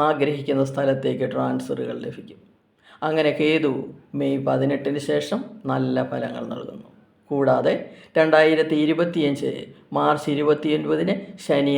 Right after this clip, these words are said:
ആറാം ഭാവത്തിലേക്കും രണ്ടായിരത്തി ഇരുപത്തിയഞ്ച് മെയ് പതിനാലിന് വ്യാഴം ഭാഗ്യഭാവത്തിലേക്കും രാശി മാറുന്നു. ശനിയും വ്യാഴവും അതിഗംഭീരമായ ഫലങ്ങളാണ് നിങ്ങൾക്ക് നൽകുന്നത്.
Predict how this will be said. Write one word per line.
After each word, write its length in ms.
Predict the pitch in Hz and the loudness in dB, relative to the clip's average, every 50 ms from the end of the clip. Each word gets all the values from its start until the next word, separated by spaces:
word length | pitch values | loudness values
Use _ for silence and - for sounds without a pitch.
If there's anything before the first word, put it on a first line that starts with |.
| 143 143 143 | 2 2 2
ആറാം 280 | 147 147 147 143 151 147 - 151 | 4 4 4 2 2 0 -2 -2
ഭാവത്തിലേക്കും 680 | 151 147 151 151 151 160 147 151 151 147 - 220 269 - - - - - _ _ _ _ - 160 | 0 0 0 0 0 0 0 0 -2 -2 -2 -4 -6 -6 -10 -18 -20 -20 _ _ _ _ 2 2
രണ്ടായിരത്തി 580 | 156 156 147 151 151 147 147 147 143 147 151 147 147 | 4 6 6 6 6 6 6 4 2 2 0 -2 -2
ഇരുപത്തിയഞ്ച് 560 | 151 151 156 151 151 151 143 139 135 - 147 143 | 0 0 0 0 0 0 0 -2 -2 -4 -4 -4
മെയ് 160 | 139 143 147 143 143 | -2 -2 -2 -2 -2
പതിനാലിന് 640 | 147 139 139 135 151 147 147 147 151 151 156 185 202 - - - - - - - | -2 -2 0 0 0 0 0 0 0 0 0 -2 -2 -4 -6 -10 -16 -18 -4 0
വ്യാഴം 460 | 147 143 143 147 147 147 139 127 120 - - - - - - | 2 4 4 4 6 4 4 2 2 -2 -8 -14 -18 -12 -2
ഭാഗ്യഭാവത്തിലേക്കും 1160 | - 160 156 165 175 - 185 202 196 - 170 160 151 143 143 - - 131 127 127 - 123 117 117 - - - - 147 | 0 2 2 2 2 2 2 0 0 2 2 2 2 2 2 0 0 0 0 -2 -2 -4 -6 -8 -10 -12 -8 -4 -2
രാശി 300 | 127 127 123 - - 120 - | -2 -2 -2 -4 -8 -10 -10
മാറുന്നു. 320 | 147 - - - - - - - _ _ _ _ _ _ _ _ - - | -10 -10 -12 -12 -14 -14 -18 -20 _ _ _ _ _ _ _ _ -10 -2
ശനിയും 460 | - 143 135 143 143 139 139 135 135 131 | 0 2 2 2 2 0 0 0 0 0
വ്യാഴവും 500 | 131 135 135 131 135 135 139 143 151 165 - - - - - - - 139 | 2 2 2 2 2 2 2 2 0 -2 -6 -10 -16 -20 -10 -2 0 0
അതിഗംഭീരമായ 960 | 135 - 180 151 139 143 139 143 143 139 143 143 135 135 135 131 127 127 127 127 127 | 0 0 0 -2 -2 0 -2 -2 -2 -2 -2 0 0 2 2 2 0 0 0 -2 -2
ഫലങ്ങളാണ് 580 | 135 131 131 131 131 135 131 131 127 123 123 123 123 | -2 -2 -2 -2 -2 0 0 0 -2 -2 -4 -6 -6
നിങ്ങൾക്ക് 360 | 123 123 123 127 - - 123 123 | -6 -4 -4 -4 -4 -4 -6 -8
നൽകുന്നത്. 440 | 120 120 117 117 113 113 110 - - | -8 -8 -10 -10 -10 -12 -14 -16 -16